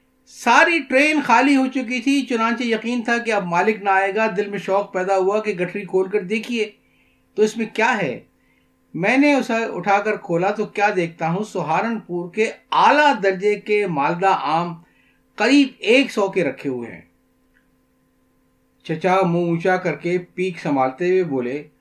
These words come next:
"ارے بھائی، ذرا اگال دان لانا۔"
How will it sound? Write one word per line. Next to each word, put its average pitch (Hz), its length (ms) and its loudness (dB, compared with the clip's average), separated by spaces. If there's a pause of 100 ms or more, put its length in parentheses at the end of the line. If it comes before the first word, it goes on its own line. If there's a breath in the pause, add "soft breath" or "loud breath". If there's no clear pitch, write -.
(320)
"ارے 143 260 -2
بھائی، 165 420 2 (960)
ذرا 185 140 4
اگال 156 460 0
دان 170 220 2
لانا۔" 214 300 2